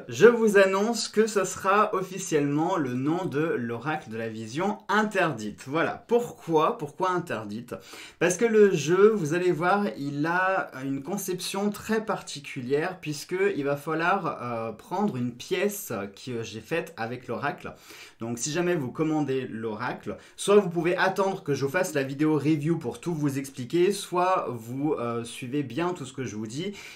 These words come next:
Il faudra mettre dans votre panier à la fois l'oracle de la vision interdite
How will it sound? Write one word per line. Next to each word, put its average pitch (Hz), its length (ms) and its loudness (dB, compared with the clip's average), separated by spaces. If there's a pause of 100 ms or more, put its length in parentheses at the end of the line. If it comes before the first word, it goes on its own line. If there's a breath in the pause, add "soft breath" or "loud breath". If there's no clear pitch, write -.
Il 131 100 -4
faudra 160 260 -2
mettre 175 160 0
dans 156 120 0
votre 143 240 -2
panier 139 440 -2
à 147 120 -2
la 156 100 0
fois 143 400 -2
l'oracle 143 640 -2
de 120 80 -8
la 120 120 -4
vision 120 280 -8
interdite 123 680 -8